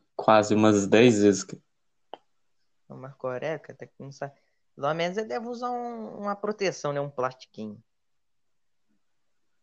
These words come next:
Speaker 1: Ele não é que nem seu irmão, né?
Speaker 2: Não, meu irmão é, eu, eu gosto de pele em pele.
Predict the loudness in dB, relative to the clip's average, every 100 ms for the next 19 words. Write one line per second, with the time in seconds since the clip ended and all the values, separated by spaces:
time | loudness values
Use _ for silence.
0 | _ _ _ _ _ _ _ _ _ _
1 | _ 0 4 6 6 4 2 2 4 4
2 | 6 4 4 0 -2 -8 _ _ _ _
3 | _ -10 -10 -8 -14 -10 -8 -8 -10 -8
4 | -8 -6 -10 -10 -14 -8 -8 -4 -4 -4
5 | -8 -6 -4 -4 -8